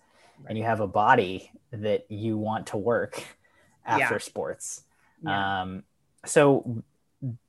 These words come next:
Speaker 2: to start this conversation off, just what was your reaction at seeing that, um, that news about Simone?
Speaker 1: Oh,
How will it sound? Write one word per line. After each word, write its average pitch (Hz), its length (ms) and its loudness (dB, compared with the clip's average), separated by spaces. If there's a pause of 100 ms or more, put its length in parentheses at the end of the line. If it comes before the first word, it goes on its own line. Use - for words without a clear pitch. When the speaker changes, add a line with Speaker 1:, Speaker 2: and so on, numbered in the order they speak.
(320)
Speaker 2:
to 147 120 0
start - 380 2 (200)
this 220 280 -4
conversation 190 600 -4
off, - 180 -6
just 120 220 -6
what 135 160 2
was 160 160 2
your 127 140 2
reaction 98 720 -2
at 98 140 -8
seeing 98 420 -8
that, 87 400 -4 (360)
um, 90 440 -6
that 98 380 -2
news 95 280 -8
about 85 380 -6
Simone? 82 460 -14 (1500)
Speaker 1:
Oh, 190 300 8